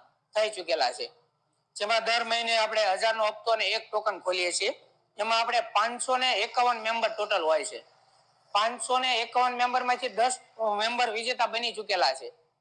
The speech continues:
અને જે કોઈ વ્યક્તિને આમાં ટોકન ખુલે છે, એને આપણે સ્પ્લેન્ડર રૂપે પંચોતેર હજાર રૂપિયા રોકડા આપીએ છીએ.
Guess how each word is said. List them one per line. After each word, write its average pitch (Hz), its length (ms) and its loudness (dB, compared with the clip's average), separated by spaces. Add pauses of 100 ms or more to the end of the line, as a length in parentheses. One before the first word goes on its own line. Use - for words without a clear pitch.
(420)
અને 226 220 2
જે 220 240 -2
કોઈ 254 200 0
વ્યક્તિને 240 460 -2
આમાં 233 460 2 (180)
ટોકન 226 320 0
ખુલે 254 240 2
છે, 240 100 -2
એને 220 220 2
આપણે 220 280 2 (480)
સ્પ્લેન્ડર 240 540 0
રૂપે 226 260 -2 (880)
પંચોતેર 233 400 -2
હજાર 220 200 0
રૂપિયા 214 340 2
રોકડા 196 320 0
આપીએ 156 300 -2
છીએ. 127 200 -8